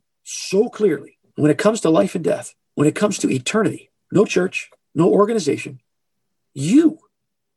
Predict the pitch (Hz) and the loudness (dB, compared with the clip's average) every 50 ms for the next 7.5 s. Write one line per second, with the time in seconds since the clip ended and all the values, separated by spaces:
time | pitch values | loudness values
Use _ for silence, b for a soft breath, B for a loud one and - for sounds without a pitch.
0 | _ _ - 180 170 - - - 262 - - - - - _ - 127 123 - _ | _ _ -4 -4 -4 -4 -4 -4 -2 -2 -2 -4 -8 -18 _ -12 -10 -10 -10 _
1 | _ - 185 190 208 202 - - - - 160 143 139 156 147 143 147 151 135 _ | _ -6 -2 -2 -2 -2 -4 -10 -6 -4 -2 0 0 0 -2 -2 -4 -6 -8 _
2 | _ _ _ _ _ - - - 104 101 - - - - - - - - _ _ | _ _ _ _ _ -14 -12 -12 -10 -10 -12 -12 -12 -12 -12 -14 -16 -18 _ _
3 | _ _ _ _ - 190 - 185 190 170 151 127 - 160 143 135 110 127 123 110 | _ _ _ _ -2 0 2 2 2 2 0 0 2 2 4 4 4 2 2 0
4 | 104 - - - 151 147 131 123 127 110 113 107 - - 107 113 120 123 131 147 | 0 -2 0 2 2 0 0 0 -4 -2 -2 -4 -6 -6 -10 -8 -6 -4 -2 -2
5 | 160 - - 143 135 - - 123 123 117 104 104 - _ _ _ _ _ _ _ | -2 -2 0 0 0 0 0 -2 -4 -4 -4 -6 -10 _ _ _ _ _ _ _
6 | - - - 135 120 131 131 - 175 190 156 156 156 160 214 - - 131 123 117 | -10 -6 -4 -2 -2 -2 0 2 2 2 2 2 0 0 0 -2 -4 -6 -8 -6
7 | _ - - - 143 139 131 127 127 | _ -6 -2 0 0 2 2 0 -2